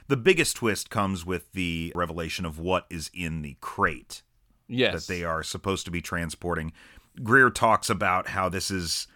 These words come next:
Speaker 1: a mission of utmost importance for national security.
Speaker 2: Yeah.
Speaker 1: And she's not wrong.
Speaker 2: And it's her first real
Speaker 1: <laughs>
Speaker 2: mission, and she's in charge, and she's
Speaker 1: Right.
Speaker 2: not gonna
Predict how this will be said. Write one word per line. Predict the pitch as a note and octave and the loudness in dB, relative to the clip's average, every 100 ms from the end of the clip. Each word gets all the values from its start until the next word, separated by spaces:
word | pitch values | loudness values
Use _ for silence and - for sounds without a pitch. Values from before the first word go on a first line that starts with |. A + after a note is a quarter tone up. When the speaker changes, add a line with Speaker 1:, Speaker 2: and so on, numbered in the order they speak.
| - | -2
Speaker 1:
a | G3 | 2
mission | A3+ - A2 | 4 4 2
of | F#2 - | 0 2
utmost | B2 B2 C#3 A2 - | 2 4 4 2 2
importance | G2+ - G#2+ G2 G2+ | -2 0 0 0 -4
for | - | -4
national | F2 F2 F2+ F#2+ | -2 -2 -2 -4
security. | D#2+ - - D3 C3+ B2+ B2+ B2 _ _ _ _ _ | -6 -6 0 4 6 4 2 -2 _ _ _ _ _
Speaker 2:
Yeah. | D3 A2+ G2 | -6 -2 2
Speaker 1:
And | A#2+ A#2 A2+ G#2 | 4 4 4 0
she's | - C#3 | -2 4
not | A#3+ B3+ B2 | 6 6 6
wrong. | A2 C3 A2+ B1+ G#1+ C2 - | 10 12 10 6 -2 -10 -6
Speaker 2:
And | C3+ | -2
it's | C3+ - | -2 0
her | D#3 D#3 _ | 2 2 _
first | D#3+ D3 - | 2 2 0
real | A#2 B2 D3 B2+ | -2 2 2 2
Speaker 1:
<laughs> | |
Speaker 2:
mission, | A#2+ C#3+ - D3 C3+ | -2 -2 -2 -2 -2
and | B2+ G#2 | -4 -6
she's | - C#3+ C3+ | -6 -6 -6
in | A#2+ G#2+ | -6 -6
charge, | - C3 B2 A#2+ A2 G2 - | 0 2 4 4 0 -4 -12
and | C#3 A2+ G#2+ G#2 G2+ | -4 -2 -2 -4 -8
she's | - A2 | -10 -2
Speaker 1:
Right. | G2+ F#2 | 4 6
Speaker 2:
not | A#2 A2+ | 4 2
gonna | A#2+ G#2 | -2 -4